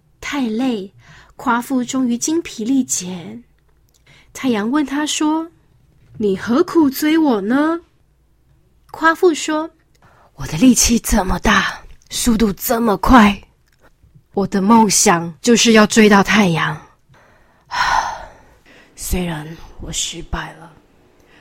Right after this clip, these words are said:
但是我不后悔，因为我愿意为我的梦想去努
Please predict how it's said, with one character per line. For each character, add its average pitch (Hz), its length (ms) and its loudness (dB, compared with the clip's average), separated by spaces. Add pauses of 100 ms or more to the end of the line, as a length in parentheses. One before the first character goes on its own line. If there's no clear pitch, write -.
(220)
但 170 180 -4
是 180 340 -8 (300)
我 170 100 -12
不 165 140 -10
后 165 240 -6
悔， 151 320 -12 (1800)
因 190 240 -2
为 190 220 0
我 165 180 -6
愿 185 340 -2
意 175 400 -6 (360)
为 151 200 -10
我 160 120 -10
的 156 100 -16
梦 165 300 -12
想 - 260 -10 (1080)
去 220 640 -12 (880)
努 214 400 -10